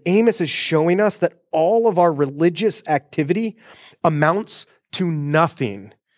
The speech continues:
if it is disconnected from an encounter with God. Amos shows that the people of Israel, they wanted, they had their worship and their ethical lives. They wanted to disconnect them, but God sees those things as deeply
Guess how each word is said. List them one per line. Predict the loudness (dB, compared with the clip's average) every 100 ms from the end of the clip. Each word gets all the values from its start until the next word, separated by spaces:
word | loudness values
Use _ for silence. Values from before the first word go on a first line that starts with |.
| _ _ -4
if | 0
it | 0
is | -2 -8
disconnected | -2 -2 -2 -6 -4 2 0 0 _ -8 -6 -8 -12 _ _ -20 _
from | 0 2
an | 0
encounter | -2 -4 -6 -6 -8
with | -10 -10
God. | -12 -14 -20 _ _ _ _ -20 0
Amos | 2 4 2
shows | 2 2 2 -2
that | -6
the |
people | -4 -4 -2 -2
of | 0
Israel, | 0 0 -2 -4 -6 -12 -18 -20 -12 0
they | 2
wanted, | 4 2 2
they | 2 2
had | 0 2
their | 2
worship | 0 -2 -2 0 2 0 0
and | 0 2
their | 2
ethical | 0 -2 -2 -4 -2
lives. | 0 2 0 -4 -4
They | -2
wanted | 0 2 0 -2
to | -6
disconnect | -4 0 0 0 -6 -6 -6 -10 -14 -12
them, | -10 -10 -12 _ _ -20 _ -4
but | 0
God | 2 4 2
sees | 0 0 0 0
those | -2 -2
things | -4 -4 -4 -8
as | -8 -8
deeply | -10 -14 -4 -2 -2 -4 -8 -8